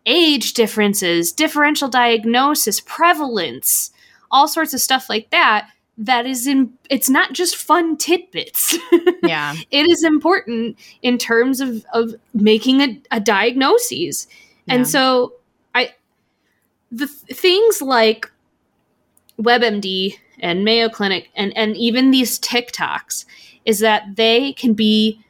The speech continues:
Speaker 1: a good starting point.
Speaker 2: Mm-hmm.
Speaker 1: Because, like, kinda like I, I, I say to my kids, like, something about that is resonating with you. And you deserve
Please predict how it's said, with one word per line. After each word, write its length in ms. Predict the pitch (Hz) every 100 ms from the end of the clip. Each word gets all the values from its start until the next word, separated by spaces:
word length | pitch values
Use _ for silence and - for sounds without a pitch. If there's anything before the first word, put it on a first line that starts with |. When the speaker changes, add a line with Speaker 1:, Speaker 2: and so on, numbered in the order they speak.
| _ _ _ _ _ _ _ _ -
Speaker 1:
a 220 | 208 -
good 440 | 226 220 214 202 - -
starting 720 | - - - 214 202 185 170
point. 480 | - 180 - - - - _ _ _ _
Speaker 2:
Mm-hmm. 300 | 190 180 160 160 _ _ _ _ -
Speaker 1:
Because, 220 | 226 240
like, 220 | 240 -
kinda 240 | - 262 277
like 200 | 262 240
I, 100 | 233
I, 260 | 220 220 196
I 140 | 208
say 240 | 202 240 247
to 100 | 214
my 180 | 185
kids, 520 | 185 - 349 202 190 196
like, 120 | 202
something 680 | - 277 311 - 359 349 349
about 520 | 233 - 220 226 -
that 260 | 190 190 -
is 180 | 190 185
resonating 800 | 175 190 196 180 170 170 113 107
with 240 | 101 202 -
you. 300 | 73 - - _ _ _ _ _ _ -
And 280 | 147 202 185
you 160 | 208 220
deserve 640 | 233 214 196 196 226 226